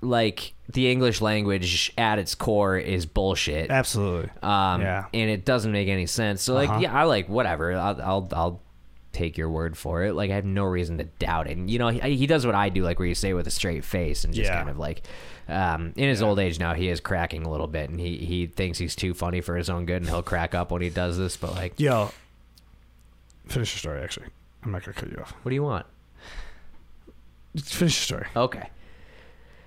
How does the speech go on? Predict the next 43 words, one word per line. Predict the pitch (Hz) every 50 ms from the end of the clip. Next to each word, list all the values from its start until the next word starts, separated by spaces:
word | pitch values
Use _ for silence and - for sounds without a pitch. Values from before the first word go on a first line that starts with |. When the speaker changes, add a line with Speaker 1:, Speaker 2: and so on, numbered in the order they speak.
| - - -
Speaker 1:
Fast | - 160 160 180 180 - -
forward | 175 175 160 156 151 147 147
to | 143
when | 135 131 120
I'm | 117 120
eighteen | 123 131 127 - 139 139 135
years | 135 131 127 113 104
old. | 107 104 104 104 107 110 101 98 98 - - - - - -
My | 104 107 104
dad | 98 107 104 107 107 104
is | 107 104 92
the | 95 107 104 101 101
children's | - - 117 110 110 104 107 107 -
ski | - 117 104 98
school | - - 110 101 92
director | 95 95 95 95 - 101 92
at | 85
Holiday | 82 90 92 92 95 92
Valley, | 87 87 85 85 87 90 90
and | 87 85
I | 87 87
worked | 87 87 87 87 82 -
as | 92 87 76 87
a, | 85 85 80 -
I | 85 87
was | 87 -
four, | - - 95 92 - - -
or | 104 101 95
I | 92
was | 98 92 92
eighteen, | 95 98 - - 92 85 85 87 90 - - - - - - - - - - - - - - - - - - - - -
and | - 92 90 87 85 87 87 -
I, | - - 85 85 85 85 85 85 87
um, | 69 76 80 78 76 73 73 73 78 76 - - - - - - - - - - - - - - -
had | - 202
been | 208 269 202
there | 143 117
for, | 101 - 113
like, | 101 95 92 -
three | - 107 95
or | 87
four | - 92 87 82
years. | 78 78 73 73 78 78 - - - -